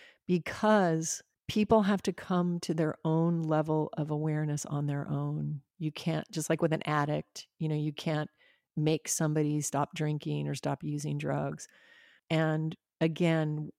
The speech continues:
the space in which we feel safe to transform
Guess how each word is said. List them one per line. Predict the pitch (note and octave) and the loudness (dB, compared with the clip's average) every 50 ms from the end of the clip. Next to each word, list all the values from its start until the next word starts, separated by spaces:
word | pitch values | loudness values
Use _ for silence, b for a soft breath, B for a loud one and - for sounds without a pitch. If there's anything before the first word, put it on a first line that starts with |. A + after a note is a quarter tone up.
| _ _ _ _ _ | _ _ _ _ _
the | E3 D#3+ D#3 D#3+ E3 E3 E3 D#3+ - - | -12 -6 -2 0 2 2 2 2 0 -2
space | - - - - - - F#3+ G3 A3 A#3 - - | -2 -2 -2 0 2 4 4 6 6 4 4 2
in | F3+ E3 D#3 D3+ | 0 0 2 2
which | D#3+ E3+ E3 - - - - | 2 2 2 0 -4 -2 0
we | D#3 D#3 D3 D3+ D3+ F#3+ - - _ _ _ | 0 0 0 -2 -4 -8 -10 -16 _ _ _
feel | - - - F#3 F3+ G3 G3+ G3+ G3 | -20 -4 0 4 6 6 8 6 4
safe | F#3+ - - E3+ D#3+ D#3+ E3 D#3+ - - | 2 0 0 2 2 2 0 -2 -4 -6
to | - - F3 D#3 | -6 -4 -4 -4
transform | D3 - - - D3+ D3 D3+ D3+ - - - E3 D3+ D3+ D3 D3 D3+ D3+ D3 D#3 | -2 -2 -2 -2 -2 -2 -2 -4 -6 -6 -4 -2 0 0 0 -2 -2 -4 -4 -6